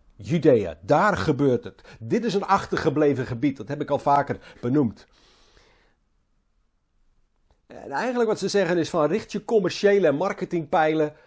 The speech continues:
eh, Jezus, onze grote broer, op, op die plaats. Dan heb je de grootste kans van succes. Als je toch werkelijk effect wil hebben en als je iets wil bereiken en als je,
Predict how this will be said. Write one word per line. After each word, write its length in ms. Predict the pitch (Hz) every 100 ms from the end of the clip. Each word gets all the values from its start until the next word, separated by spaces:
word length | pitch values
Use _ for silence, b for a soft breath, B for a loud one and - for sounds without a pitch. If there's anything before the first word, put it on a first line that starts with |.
| b b
eh, 240 | 113 120
Jezus, 480 | 131 151 151 143 131
onze 260 | 139 120 131
grote 340 | 147 143 139
broer, 320 | 127 143 139
op, 380 | 143 147 147 - B B B
op 200 | 127 113
die 140 | 175
plaats. 420 | 165 175 143 123
Dan 100 | -
heb 140 | 139 151
je 80 | 147
de 80 |
grootste 420 | 117 175 214 - 170
kans 300 | 190 165 -
van 160 | 151
succes. 720 | - 120 - 196 196 - - _ b b
Als 140 | 135 117
je 120 | 131
toch 180 | 160 139
werkelijk 440 | 170 170 170 151
effect 380 | 139 - 170 -
wil 120 | 151
hebben 280 | 151 151 127
en 100 | 120
als 180 | 127 160
je 60 |
iets 160 | 185 -
wil 160 | 190
bereiken 460 | 143 147 147 139 131
en 80 | 120
als 180 | 120 -
je, 160 | 123